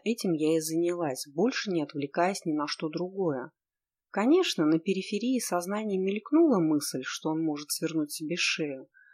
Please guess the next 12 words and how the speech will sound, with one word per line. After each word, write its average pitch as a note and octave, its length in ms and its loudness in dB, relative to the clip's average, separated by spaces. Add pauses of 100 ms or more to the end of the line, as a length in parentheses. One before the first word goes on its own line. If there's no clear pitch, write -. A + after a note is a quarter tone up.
(260)
но A3+ 180 4
едва D#3+ 460 4
деревья D#3+ 440 2
сотряс D#3 420 -2
злобный D3+ 540 2 (180)
драконий D3+ 640 4
рев, C4 220 4 (120)
пришлось C4+ 480 -2
избавиться F3 600 0
от D#3 120 -4
этой D#3+ 220 -4
мечты. E3+ 600 -4